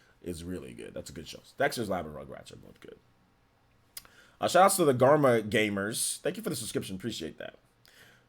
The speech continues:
Oh, Dexter, Dexter's mom. <laughs> That's the old sc-, that's the old school s-, thick back in the day, bruh.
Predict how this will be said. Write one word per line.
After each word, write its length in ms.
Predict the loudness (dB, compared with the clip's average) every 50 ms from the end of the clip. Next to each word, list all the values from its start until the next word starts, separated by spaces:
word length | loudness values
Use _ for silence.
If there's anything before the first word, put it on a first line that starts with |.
| _ 2
Oh, 220 | 4 4 4 4 2 -4 -12 -4 2
Dexter, 320 | 2 2 2 2 -4 -4
Dexter's 480 | 2 6 6 6 6 4 0 0 0 4
mom. 420 | 6 6 8 8 8 4 2 -4 -12 -14 -16 -14 -14
<laughs> 220 | -16 -16 -16 -8 -4
That's 1080 | -2 -2 -2 -2 -2 2 2 2 2 2 -12 -10 -8 -6 -6 -2 10 12 12 12 12
the 120 | 12 8 12 12
old 320 | 12 12 12 12 12 12
sc-, 180 | 4 2 6 10
that's 200 | 10 10 12 12
the 120 | 12 12
old 320 | 12 12 12 12 12 12
school 300 | 8 0 4 6 6 6
s-, 240 | 6 4 2 -2 -4 _ -12
thick 380 | -10 -4 6 6 6 6 6 6
back 240 | 8 8 8 8 4
in 80 | 0
the 80 | 0 4
day, 260 | 8 10 10 10 8
bruh. 360 | 8 4 4 4 4 4 2